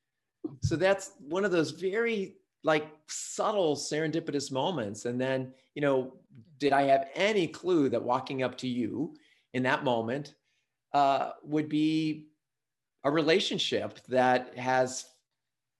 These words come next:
tracked for over four, five, oh, coming up on five years or something like that? It's like,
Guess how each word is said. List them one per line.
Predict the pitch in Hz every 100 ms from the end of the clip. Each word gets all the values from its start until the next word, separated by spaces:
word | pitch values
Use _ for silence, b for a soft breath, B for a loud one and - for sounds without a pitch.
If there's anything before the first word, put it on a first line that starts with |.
| _ -
tracked | - 120 143 156 -
for | 127 120 101 -
over | 127 160 139
four, | - - 110 135
five, | - 90 139 131 120
oh, | 131
coming | - 175
up | 147
on | 90 98
five | 104 113 110
years | 123 180
or |
something | 165 180 175
like | 180
that? | 196 190
It's | 143 -
like, | 135 127